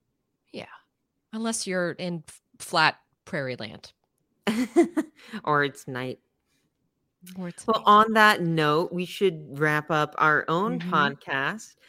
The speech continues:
Speaker 2: Uh, thank you so much for joining us today, everyone. Uh, this ended up being a very womansplaining episode of Gadgets. I didn't even get into everything. I haven't talked about, like, paying Microsoft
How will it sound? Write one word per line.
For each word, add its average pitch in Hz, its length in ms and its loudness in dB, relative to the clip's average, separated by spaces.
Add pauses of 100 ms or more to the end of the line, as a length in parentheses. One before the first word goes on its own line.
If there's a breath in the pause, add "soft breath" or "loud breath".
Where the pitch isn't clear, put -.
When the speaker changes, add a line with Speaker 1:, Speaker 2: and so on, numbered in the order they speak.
(220 soft breath)
Speaker 2:
Uh, 151 340 0 (140)
thank 180 260 -8
you 190 80 -8
so 185 220 -8
much 170 260 -4 (100)
for 170 160 0
joining 147 500 -4
us 143 200 -4
today, 151 500 -4
everyone. 160 760 -2
Uh, 151 200 2
this 175 220 -8
ended 196 220 -4
up 180 160 -2
being 180 300 -4
a 170 120 0
very 165 480 2
womansplaining 143 920 -4
episode 139 680 -4
of 147 240 0
Gadgets. 147 560 0 (300 loud breath)
I 208 80 -4
didn't 254 240 -4
even 240 220 -4
get 160 340 0
into 156 280 -6
everything. 160 720 -2 (280 soft breath)
I 165 80 -2
haven't 180 240 0
talked 170 300 2
about, 156 380 4
like, 147 420 2 (580)
paying 165 580 -4
Microsoft 196 840 0